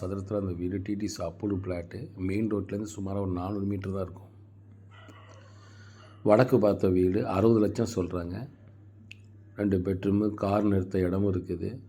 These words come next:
சூப்பரான வீடு. காட்டூர்ல மெயின்ல இருக்குது. அதே போல ஒரு எழுபது லட்சம் ரூபாய்க்கு சொந்தமா மணல்ல கட்டின வீடு.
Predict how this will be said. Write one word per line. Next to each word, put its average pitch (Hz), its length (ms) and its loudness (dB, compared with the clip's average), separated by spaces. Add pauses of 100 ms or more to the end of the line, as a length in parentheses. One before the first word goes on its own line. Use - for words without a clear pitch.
(120)
சூப்பரான 95 440 -2
வீடு. 90 380 -2
காட்டூர்ல 95 600 0
மெயின்ல 98 400 0
இருக்குது. 87 420 -8 (840)
அதே 104 240 2
போல 107 200 4
ஒரு 104 180 6
எழுபது 113 340 6
லட்சம் 98 340 0
ரூபாய்க்கு 95 360 -2
சொந்தமா 101 480 0
மணல்ல 104 300 -2
கட்டின 90 320 -6
வீடு. 90 380 -6